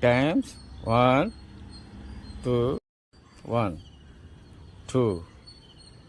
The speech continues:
த்ரீ, ஃபோர், ஃபைவ், சிக்ஸ்,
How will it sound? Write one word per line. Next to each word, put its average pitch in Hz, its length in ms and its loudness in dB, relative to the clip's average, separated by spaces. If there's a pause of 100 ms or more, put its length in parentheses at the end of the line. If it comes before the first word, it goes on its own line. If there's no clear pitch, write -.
(360)
த்ரீ, 123 300 2 (1500)
ஃபோர், 123 260 6 (1400)
ஃபைவ், 120 320 4 (1200)
சிக்ஸ், - 540 2